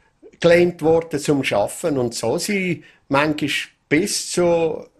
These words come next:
sechzig, achtzig Matrosen dort oben gewesen am Schaffen. Und wo noch das Kriegsende da war, Brücken auf dem Rhein wieder weggeräumt gewesen sind und die Minen, wo man gewusst hat,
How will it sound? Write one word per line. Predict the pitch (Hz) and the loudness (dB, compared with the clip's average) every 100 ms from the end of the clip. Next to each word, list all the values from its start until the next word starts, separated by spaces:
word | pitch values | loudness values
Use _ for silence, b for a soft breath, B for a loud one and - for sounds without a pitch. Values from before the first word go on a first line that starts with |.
| _ | _
sechzig, | - - 151 180 - - 180 - | -8 -2 0 -2 -12 -8 -6 -4
achtzig | - 175 - - 170 160 | -2 -2 -2 -8 -8 -2
Matrosen | 147 - 131 135 - 147 | -2 0 -2 0 -2 -4
dort | 139 135 | -4 -2
oben | 131 151 147 | -2 -2 -6
gewesen | - 143 | -2 -2
am | 135 | -2
Schaffen. | 135 131 - - 151 B B B B B | 0 -2 -2 -6 -8 B B B B B
Und | 131 131 | -2 0
wo | 127 | 2
noch | 127 131 | 2 0
das | 127 - | -2 -4
Kriegsende | 139 151 147 147 139 135 135 | 0 0 0 -2 0 -2 -4
da | - | -2
war, | 139 185 - 196 202 208 - - b b b b - | 0 -2 -2 0 0 0 -4 -10 b b b b -2
Brücken | 151 175 170 143 | 0 0 0 0
auf | 147 135 | 0 0
dem | 135 | 0
Rhein | 135 156 151 | 2 0 0
wieder | 139 127 113 | -2 -2 -2
weggeräumt | 123 127 - 175 180 180 | 0 -2 -2 0 0 -2
gewesen | - 180 175 | -6 -2 -2
sind | 175 180 175 | 0 0 0
und | 160 147 | -2 -2
die | 156 | 0
Minen, | 170 180 175 170 | 0 0 0 0
wo | 151 | 0
man | 151 | -2
gewusst | 151 160 170 - - | -4 -4 -4 -6 -2
hat, | 165 | -2